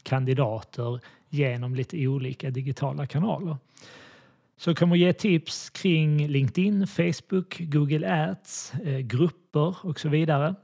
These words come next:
för att, eh, förhoppningsvis inspirera dig att hitta nya sätt att nå ut med era lediga tjänster.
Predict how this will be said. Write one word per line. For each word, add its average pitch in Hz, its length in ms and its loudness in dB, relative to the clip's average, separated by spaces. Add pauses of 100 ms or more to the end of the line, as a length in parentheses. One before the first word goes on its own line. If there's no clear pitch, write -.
(520)
för 139 680 4
att, - 580 -2
eh, 147 140 2
förhoppningsvis 143 800 0
inspirera 156 580 2
dig 143 200 -2
att 127 140 -6
hitta 139 340 -4
nya 147 420 4
sätt - 520 -6
att 147 160 -4
nå 147 220 0
ut 127 280 -2
med 127 340 -4
era 127 320 -6
lediga 131 480 -6
tjänster. 147 560 -6